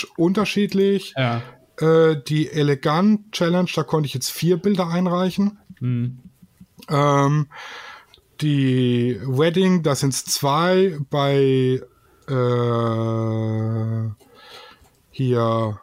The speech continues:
Speaker 1: Framed in a Frame ist es ein Bild, also es ist immer von Challenge zu Challenge
Speaker 2: Mhm.
Speaker 1: unterschiedlich.
Speaker 2: Mhm.
Speaker 1: Genau, ähm, für die Gesamtplatzierung zählt die Gesamtzahl aller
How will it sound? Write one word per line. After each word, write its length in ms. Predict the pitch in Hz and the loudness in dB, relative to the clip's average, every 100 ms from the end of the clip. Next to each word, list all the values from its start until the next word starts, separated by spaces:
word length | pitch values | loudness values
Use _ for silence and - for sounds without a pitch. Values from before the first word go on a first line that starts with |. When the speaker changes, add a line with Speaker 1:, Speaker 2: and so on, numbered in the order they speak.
| _ _ | _ _
Speaker 1:
Framed 400 | - - 151 160 | -8 -2 0 0
in 60 | 143 | 0
a 40 | |
Frame 300 | 123 147 156 | 0 0 0
ist 120 | 139 135 | 0 -2
es 120 | 127 | -2
ein 280 | 127 165 170 | 0 0 0
Bild, 160 | 165 | 0
also 160 | 127 135 | 0 0
es 80 | 139 | 0
ist 40 | |
immer 140 | 147 | 0
von 160 | 127 - | 0 -2
Challenge 320 | - 131 127 | -2 -2 -2
zu 120 | - 127 | -4 -2
Challenge 380 | - 120 120 - - _ - | 0 0 0 -4 -12 _ -2
Speaker 2:
Mhm. 60 | |
Speaker 1:
unterschiedlich. 640 | 139 - 117 127 113 113 113 | 2 2 0 -2 0 -2 -2
Speaker 2:
Mhm. 120 | 110 - - - - - _ - | -6 -14 -20 -20 -20 -20 _ -4
Speaker 1:
Genau, 360 | 123 120 135 147 | 0 0 -2 0
ähm, 420 | 131 135 139 127 | 2 2 0 0
für 160 | 151 | -2
die 140 | 135 131 | -2 -2
Gesamtplatzierung 880 | 139 180 - 165 156 175 160 160 - | -2 -2 -2 -4 -2 0 2 0 -2
zählt 680 | - 147 143 156 151 - - _ | -4 0 2 2 -2 -10 -16 _
die 400 | - 139 139 131 - _ _ _ _ _ | -2 0 0 -2 -8 _ _ _ _ _
Gesamtzahl 840 | 151 - 143 156 - 143 131 135 - | -2 -2 -2 -2 -2 -2 0 -2 -4
aller 600 | - 127 127 127 131 | -2 0 2 2 0